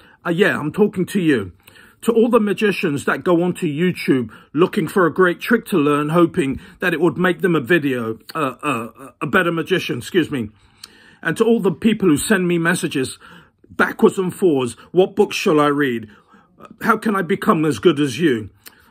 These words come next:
You don't want to be as good as me. You want to discover who you are. And the only way you will discover who you are, pick up a book and read it. Reading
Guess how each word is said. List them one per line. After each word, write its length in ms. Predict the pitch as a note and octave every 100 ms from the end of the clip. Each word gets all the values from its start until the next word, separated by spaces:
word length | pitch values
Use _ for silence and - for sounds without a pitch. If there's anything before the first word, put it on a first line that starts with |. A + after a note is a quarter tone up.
| _ _
You 140 | E3
don't 240 | G#3+ A#3 G#3
want 140 | A3+
to 80 | A#3
be 160 | E3 C#3+
as 140 | A2+
good 200 | - C3+
as 160 | C3+ C#3+
me. 300 | C3 C3 A#2 _ _
You 140 | F3 G#3+
want 160 | E3+
to 60 | C#3+
discover 800 | D#3 B2+ - - D#3 C3+ B2+ G#2+ _ _
who 420 | G3+ G3 D#3+ C#3+ _ -
you 640 | B2+ D3 D3 C3+ C3 C3+ -
are. 380 | D3+ C3 A2 A2 - - -
And 180 | D#3 C#3
the 160 | D#3 G#3
only 240 | G#3 G#3
way 420 | F3 F3 B2 G#2+ - -
you 420 | D3 E3+ F#3+ F3+
will 160 | F3
discover 760 | D3 D#3+ - - E3+ B2+ C3 B2
who 200 | D#3+ F#3+
you 320 | D3 E3+ C#3
are, 400 | C#3+ C3 A2+ - _ - - - _ _
pick 300 | - G#3+ G#3+
up 200 | G#3+ -
a 80 | G#3+
book 420 | - E3+ B2 - -
and 320 | A#3 F3+ E3+
read 240 | C4+ D#4
it. 380 | C3+ G#2 - - - - - - - -
Reading 880 | C3 D3+ G3+ F3+ G3 G3 G3+ G3